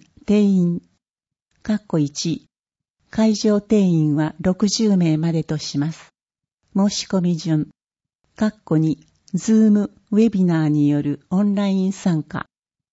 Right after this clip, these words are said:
定員百名も行います。五、参加費。会場、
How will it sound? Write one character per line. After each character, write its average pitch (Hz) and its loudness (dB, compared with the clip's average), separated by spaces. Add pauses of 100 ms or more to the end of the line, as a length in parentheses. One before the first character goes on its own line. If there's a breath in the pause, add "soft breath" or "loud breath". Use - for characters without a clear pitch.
(160)
定 208 2
員 185 -2
百 202 -6
名 160 -2
も 180 -6
行 170 -6
い 151 -2
ま 143 -6
す。 - -20 (1120)
五、 190 0 (640)
参 226 0
加 220 0
費。 - -4 (640)
会 214 2
場、 202 2